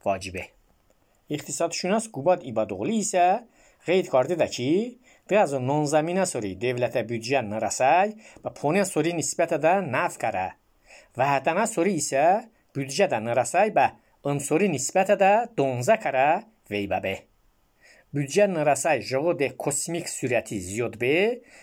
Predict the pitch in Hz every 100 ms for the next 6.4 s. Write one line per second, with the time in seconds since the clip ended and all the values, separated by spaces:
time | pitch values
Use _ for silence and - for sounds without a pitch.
0 | _ - - 180 151 135 127 131 120 226
1 | 151 139 135 _ - 139 127 127 127 127
2 | 117 113 170 170 123 135 147 120 113 107
3 | 101 123 131 - _ _ _ _ - 123
4 | 143 - 143 143 - 131 135 135 127 131
5 | 127 185 120 117 - 127 123 156 180 -
6 | 113 214 180 131